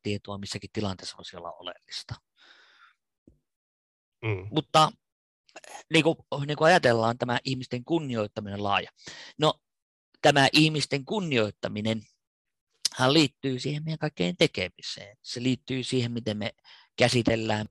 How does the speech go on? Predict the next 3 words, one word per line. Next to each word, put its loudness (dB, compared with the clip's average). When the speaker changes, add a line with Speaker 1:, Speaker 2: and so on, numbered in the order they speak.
Speaker 1:
sitä 2
työtä, 0
yhteistyökumppaneita, -2